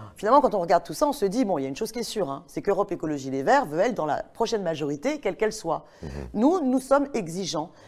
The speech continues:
Speaker 1: Nous pensons qu'il y a plusieurs écologies aujourd'hui dans le débat politique et que notre conception, c'est que l'écologie est incompatible avec le libéralisme, comme l'avait dit Nicolas Hulot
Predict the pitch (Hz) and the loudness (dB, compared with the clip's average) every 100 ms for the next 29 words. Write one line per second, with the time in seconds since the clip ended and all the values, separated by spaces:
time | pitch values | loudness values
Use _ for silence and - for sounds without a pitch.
0 | - 190 214 214 233 262 190 - 302 233 | -12 -8 -2 0 0 0 -2 -2 -2 0
1 | 254 285 240 175 175 170 156 139 160 - | 2 2 2 -4 -4 -4 -4 -6 -6 -4
2 | 143 147 143 165 349 208 156 147 147 147 | -2 -2 -2 -2 -2 -2 -2 -2 -4 -4
3 | 135 131 339 - - - - - - - | -8 -4 -6 -6 -14 -20 -20 -6 -4 0
4 | 247 - 220 - - 320 320 202 202 196 | 0 0 -4 -4 -4 -4 -4 -4 -4 -2
5 | 170 156 208 285 - - _ - 254 254 | -4 -4 -6 -8 -12 -20 _ -2 0 0
6 | 220 226 208 196 - 311 269 175 - 170 | 0 -2 0 0 0 2 2 2 0 -2
7 | 160 160 143 254 254 - - 165 156 202 | 0 2 2 2 0 -4 -4 -2 -2 0
8 | 254 320 285 240 202 190 185 233 | 2 2 2 4 4 4 2 0